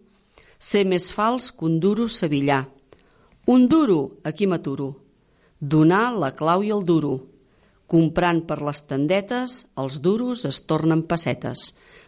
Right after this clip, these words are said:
Venir del canto d'un duro. Tenir molts duros, qui té duro fuma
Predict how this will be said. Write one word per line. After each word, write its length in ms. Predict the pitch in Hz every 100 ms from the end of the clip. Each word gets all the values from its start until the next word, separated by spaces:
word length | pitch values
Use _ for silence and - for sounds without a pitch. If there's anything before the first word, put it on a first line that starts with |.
| -
Venir 380 | 147 156 170 202
del 220 | 185 165
canto 400 | 190 202 202 233
d'un 220 | 214 202 165
duro. 300 | 165 143 139 - _ _ _ _ _
Tenir 300 | - 143 147
molts 240 | 147 151 160
duros, 560 | 247 233 302 330 - - _ _ _ _
qui 200 | - 180 180
té 80 | 170
duro 380 | 165 214 151 139
fuma 400 | - 175 180 202